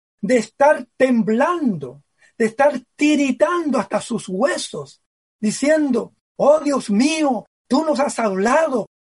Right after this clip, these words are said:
¿qué será de nosotros?". Entonces esa pregunta va con una conmoción interior y hasta externa, estremecido, diciendo,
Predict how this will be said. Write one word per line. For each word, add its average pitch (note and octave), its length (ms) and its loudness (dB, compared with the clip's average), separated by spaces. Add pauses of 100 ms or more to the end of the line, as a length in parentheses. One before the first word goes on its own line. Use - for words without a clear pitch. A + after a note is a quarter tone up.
¿qué D#4 220 0
será B3+ 340 0
de D4+ 140 0
nosotros?". A#3 800 -4 (200)
Entonces C4+ 540 -2
esa C4 160 -4
pregunta A#3+ 480 -2
va B3 160 -2
con A#3+ 140 -4
una A3+ 240 -4
conmoción A3+ 1120 -2
interior G#3+ 680 0
y C4+ 100 -2
hasta - 220 -4
externa, C4+ 640 -4
estremecido, G#3+ 880 -2
diciendo, G#3+ 560 -6